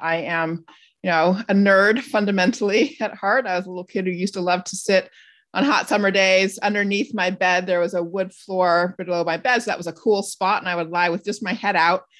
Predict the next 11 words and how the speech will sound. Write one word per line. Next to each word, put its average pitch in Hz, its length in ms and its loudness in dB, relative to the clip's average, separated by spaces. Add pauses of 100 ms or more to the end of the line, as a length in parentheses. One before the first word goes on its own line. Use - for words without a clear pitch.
(140)
from 196 120 -2
underneath 185 300 -2
the 185 60 -8
bed 175 180 0
with 175 140 -4
my 175 100 -6
nose 170 280 -4
in 165 40 -4
the 160 60 -6
book. 143 320 -6
So, 156 440 0